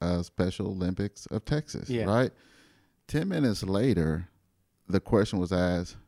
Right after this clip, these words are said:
Speaker 1: "You guys are amazing. I love what y'all are doing.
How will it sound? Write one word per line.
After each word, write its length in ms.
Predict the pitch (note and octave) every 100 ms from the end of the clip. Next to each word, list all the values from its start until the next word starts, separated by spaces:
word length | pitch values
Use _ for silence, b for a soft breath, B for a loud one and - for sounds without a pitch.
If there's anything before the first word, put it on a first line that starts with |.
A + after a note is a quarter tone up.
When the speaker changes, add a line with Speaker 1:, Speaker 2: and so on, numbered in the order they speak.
| _ -
Speaker 1:
"You 140 | G#2+
guys 240 | A2+ F2+ E2
are 100 | E2
amazing. 500 | D#2+ F2 D#2+ C#2+ D2 _ b b b b b b -
I 60 |
love 220 | F2+ F#2+ G#2
what 160 | G2
y'all 180 | F#2+ F2+
are 60 | E2+
doing. 480 | F#2 F#2 F#2 F2+